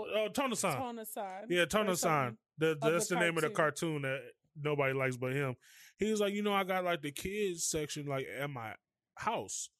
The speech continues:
Speaker 1: Like, the office for the kids stuff is at my house, and I have Tusanoma, like,
Speaker 2: And this
Speaker 1: like,
Speaker 2: stays
Speaker 1: merchandise."
Speaker 2: wholesome. This stays wholesome.
Speaker 1: Yeah, it stays wholesome. Yeah, it's, it's a lot of weird moments that has to be cultural, 'cause anything like that in American,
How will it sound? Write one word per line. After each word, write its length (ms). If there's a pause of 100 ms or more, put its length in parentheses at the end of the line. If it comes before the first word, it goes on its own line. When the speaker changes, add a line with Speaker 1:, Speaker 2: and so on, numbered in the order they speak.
(140)
Speaker 1:
Like, 140
the 80
office 320
for 200
the 100
kids 500
stuff 280
is 100
at 120
my 100
house, 260
and 80
I 120
have 240 (540)
Tusanoma, 840
like, 320 (720)
Speaker 2:
And 200
this 140
Speaker 1:
like, 160
Speaker 2:
stays 140
Speaker 1:
merchandise." 340
Speaker 2:
wholesome. 400 (340)
This 200
stays 320
wholesome. 400
Speaker 1:
Yeah, 180
it 60
stays 240
wholesome. 280
Yeah, 100
it's, 260 (280)
it's 200
a 80
lot 340
of 80
weird 400
moments 360
that 260
has 360
to 100
be 160
cultural, 540
'cause 280
anything 420
like 160
that 300
in 180
American, 800